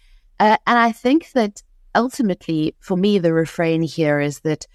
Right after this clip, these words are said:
brics is really not achieving altogether very much. It's essentially a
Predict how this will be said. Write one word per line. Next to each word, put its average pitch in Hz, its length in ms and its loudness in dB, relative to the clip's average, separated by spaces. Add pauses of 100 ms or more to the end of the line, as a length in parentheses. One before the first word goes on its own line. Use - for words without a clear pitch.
(360)
brics - 340 -2
is 180 220 -4
really 180 260 -2
not 165 280 -2
achieving 170 440 -4
altogether 151 540 -4
very 151 240 -2
much. 156 320 -2
It's 160 160 -8
essentially 165 460 -4
a 143 40 -8